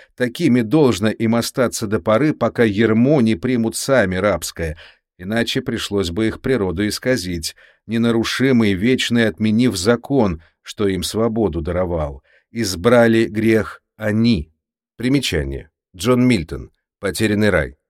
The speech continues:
Москва, две тысячи девятый год. Другим пациентом, которого я хочу описать, был шизофреник, содержавшийся в небольшом стационаре другой больницы. Когда мы познакомились, ему было около двадцати девяти,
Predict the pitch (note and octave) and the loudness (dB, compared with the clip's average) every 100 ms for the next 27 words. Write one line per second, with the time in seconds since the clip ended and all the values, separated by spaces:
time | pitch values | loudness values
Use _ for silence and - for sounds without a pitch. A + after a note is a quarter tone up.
0 | _ F#2+ F2+ - F2+ A2 B2+ - E2 G#2 | _ -6 -4 -4 0 2 0 -6 -6 0
1 | F#2+ A#2 A#2 A2+ A#2 E2+ E2 D#2 E2+ C#2 | 0 0 -4 -4 -4 -2 -2 -2 -6 -10
2 | C2 - _ _ _ _ _ _ _ _ | -12 -16 _ _ _ _ _ _ _ _
3 | - A2 A2+ D3 C3 A2+ - G2+ E2 D#2 | -8 -2 0 0 0 -2 0 -2 -2 -4
4 | D#2+ D2+ F2+ G2+ F#2+ F#2+ F2 G2+ - F2+ | -8 -6 -6 -2 0 0 0 -2 -2 -2
5 | F2+ F#2 C#3 C3+ F2 A#2+ C3 A2 - _ | -4 -4 -2 -2 -2 0 0 -2 -10 _
6 | - C3 C3+ - F2 G#2 C3 - - F2 | -8 -4 -4 -4 -4 -4 -6 -10 -10 -8
7 | E2+ D#2+ B2 - A2+ G#2 - G#2 G2 F#2 | -6 -2 -2 0 -4 -4 -2 -2 -2 -4
8 | G2 - B2+ A2+ - G2 - F#2 A#2 A#2+ | -4 -2 -2 -2 -4 -6 -4 -2 0 0
9 | G#2+ A2+ G#2+ A2+ F2 D#2 C#2+ C2+ - - | -2 -4 -2 -2 -2 -4 -8 -12 -14 -16
10 | - _ _ _ _ _ _ - E2 F2 | -16 _ _ _ _ _ _ -16 -8 -4
11 | F#2 F#2+ G#2 G2 A#2 D#3+ C3+ G2+ F2 - | -4 -4 -4 -2 -2 -2 0 0 -2 -8
12 | - - A2+ C#3 A#2+ A2+ A#2+ B2 A2 F#2+ | -14 -10 -6 -4 0 2 2 0 -2 -2
13 | G#2 - G2+ - F#2 F2 F#2+ D#2 - C2+ | -4 -6 -6 -6 -8 -6 -8 -8 -12 -14